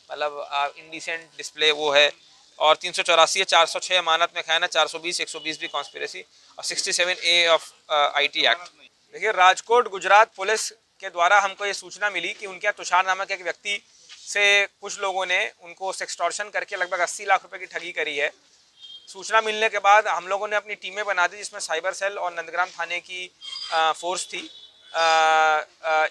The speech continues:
इसी सूचना के, ए, फलस्वरूप हम लोगों ने एक sex racket,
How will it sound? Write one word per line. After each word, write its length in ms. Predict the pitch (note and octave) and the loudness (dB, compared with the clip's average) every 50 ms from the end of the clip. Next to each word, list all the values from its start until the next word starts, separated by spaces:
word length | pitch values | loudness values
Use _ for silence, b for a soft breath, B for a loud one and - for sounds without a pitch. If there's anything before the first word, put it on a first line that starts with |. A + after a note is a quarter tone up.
| - | -4
इसी 320 | F#3 E3 - A3+ A#3 A#3+ A3+ | -6 -6 -4 -2 -2 -2 -2
सूचना 360 | - G#3+ G3 - G#3 G#3 G#3+ G#3 | -4 -4 -6 -4 -2 0 0 0
के, 200 | G#3 G#3 G#3 G#3 G#3 G#3 | 2 2 2 2 2 2
ए, 340 | G#3 - - E3+ E3+ E3+ E3+ | 0 -2 -6 -6 -4 -2 -2
फलस्वरूप 520 | E3 - F#3 G3 F#3 - F#3+ F#3 G3+ A3 - - - - - - - | -2 -2 -4 -4 -4 -6 -6 -6 -6 -8 -8 -12 -20 -20 -20 -12 -10
हम 100 | E3 F3+ | -8 -4
लोगों 240 | F#3+ G3+ G#3 G#3+ A3 | -2 -2 0 0 0
ने 160 | G#3+ A3 A3 G#3 F3 F#3+ G3 | 2 2 2 2 2 2 0
एक 120 | G#3 - | 0 -2
sex 300 | - - G3+ - - - E3 | -4 -6 -6 -6 -6 -4 -4
racket, 260 | D#3+ D#3 - G3 F3+ | -2 -2 -2 -4 -6